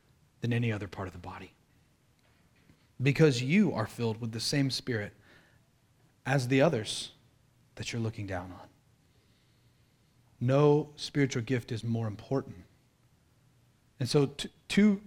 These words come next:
categories need to hear that. One, need to be <laughs> lifted up, just like the church in Corinth. Hey, I know when we walk out of this building, Paul could have said to the church in Corinth, "I know when we walk out, y-, y-, you're wealthy.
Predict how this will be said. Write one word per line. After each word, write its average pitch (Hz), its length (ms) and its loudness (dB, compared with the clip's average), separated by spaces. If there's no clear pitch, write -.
categories 143 500 4
need 131 140 2
to 123 60 0
hear 127 180 2
that. 98 240 -6
One, 156 300 4
need 139 140 4
to 123 60 -2
be 113 180 -4
<laughs> - 60 -10
lifted 156 380 0
up, 180 220 4
just 165 200 -2
like 180 140 -4
the 165 80 -10
church 156 240 -6
in 143 80 -2
Corinth. 123 300 -4
Hey, 180 120 4
I 160 120 6
know 170 240 6
when 170 140 4
we 170 100 6
walk 156 260 2
out 160 120 6
of 151 40 2
this 151 140 -2
building, 160 500 0
Paul 143 200 0
could 143 140 0
have 127 80 -2
said 139 160 -4
to 135 60 -4
the 123 80 -6
church 131 200 -6
in 123 80 -10
Corinth, 127 240 -4
"I 135 60 0
know 156 140 4
when 151 120 2
we 147 60 2
walk 143 260 4
out, 139 240 2
y-, 120 100 -8
y-, 151 300 0
you're 139 240 2
wealthy. - 640 -6